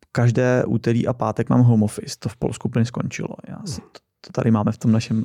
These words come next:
Speaker 1: eh, jakoby, já teď to řeknu trochu, trochu, trochu pejorativně, pseudo-, pseudosocialismu, protože tak mi jako někdy připadá Česká republika v poslední době, že tady jako začínáme řešit takové to rovnostářství, to, co jsem já registroval v době, v době komunismu, každý, kdo je bohatý, tak,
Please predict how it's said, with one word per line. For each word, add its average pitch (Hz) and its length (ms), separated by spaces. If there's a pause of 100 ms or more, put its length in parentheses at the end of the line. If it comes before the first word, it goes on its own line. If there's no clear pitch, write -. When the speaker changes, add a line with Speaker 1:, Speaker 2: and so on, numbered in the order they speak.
(120)
Speaker 1:
eh, 107 440
jakoby, 110 460 (420)
já - 60
teď 110 180
to 107 80
řeknu 107 180
trochu, 107 240 (240)
trochu, - 400
trochu - 280
pejorativně, 107 580
pseudo-, 110 340 (140)
pseudosocialismu, 110 800
protože 110 340
tak - 180
mi 110 80
jako 107 200
někdy 107 160
připadá - 400
Česká - 300
republika 110 420
v 120 40
poslední 120 420
době, 117 260 (880)
že 123 120
tady 107 220
jako 98 220
začínáme 104 560
řešit 107 220
takové 110 320
to 113 160
rovnostářství, 107 640
to, - 80
co - 120
jsem 110 180
já 107 160
registroval 107 840
v - 100
době, 110 260
v - 160
době - 180
komunismu, 107 640
každý, 107 240
kdo 107 140
je 107 60
bohatý, 110 360
tak, 107 240